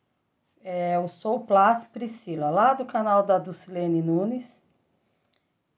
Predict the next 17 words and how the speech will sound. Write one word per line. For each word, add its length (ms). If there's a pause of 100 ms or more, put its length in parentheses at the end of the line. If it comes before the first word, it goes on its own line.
(260)
É, 800 (240)
ela 240
fez, 340
né, 220
o 80
Sou 240
Plas 320
Priscila 480
me 220
homenageando. 840 (1500)
E 220
eu 480 (1800)
resolvi 560
tá 140
confeccionando 760
ele 180
também. 560